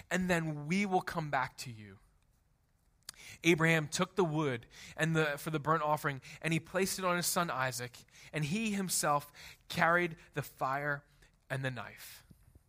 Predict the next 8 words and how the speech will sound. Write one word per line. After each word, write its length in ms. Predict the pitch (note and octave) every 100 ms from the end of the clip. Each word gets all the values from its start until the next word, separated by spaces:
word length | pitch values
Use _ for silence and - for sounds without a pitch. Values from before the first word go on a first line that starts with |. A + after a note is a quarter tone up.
| _ _ _ _ _ _ _ - - -
You 80 | F3+
know, 60 | D#3+
Abraham, 560 | G3+ G#3 G#3 F3 D#3+ - _ _ _ _ _ - - _ _ _
he 80 | -
prepared 460 | E3 E3 D3 D3+ D3
for 120 | -
the 80 | B2
journey. 440 | A#2+ A2+ G#2+ G#2+